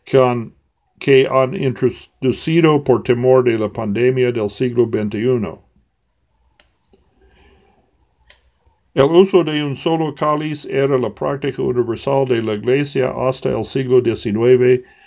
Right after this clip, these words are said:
cuando una iglesia evangélica en los Estados Unidos comenzó el uso de copas individuales por temor de otro brote de la enfermedad.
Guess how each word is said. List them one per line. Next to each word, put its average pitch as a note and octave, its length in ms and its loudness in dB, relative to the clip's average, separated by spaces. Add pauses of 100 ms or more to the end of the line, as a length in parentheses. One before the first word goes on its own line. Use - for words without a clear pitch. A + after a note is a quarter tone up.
(140)
cuando C3 320 2
una C#3+ 200 2
iglesia D3 480 0
evangélica C#3+ 640 -2
en B2 100 -2
los A2 180 -6
Estados A#2+ 480 -2
Unidos C3 440 0
comenzó C3 600 0
el A2+ 140 2
uso C3+ 400 0 (380)
de - 140 -4
copas C#3+ 460 2
individuales A#2+ 880 2
por A2+ 220 -4
temor B2 480 2
de A2 160 -2
otro C3+ 280 2
brote A#2+ 440 0
de A2+ 160 -4
la A2+ 100 -4
enfermedad. G#2 760 -4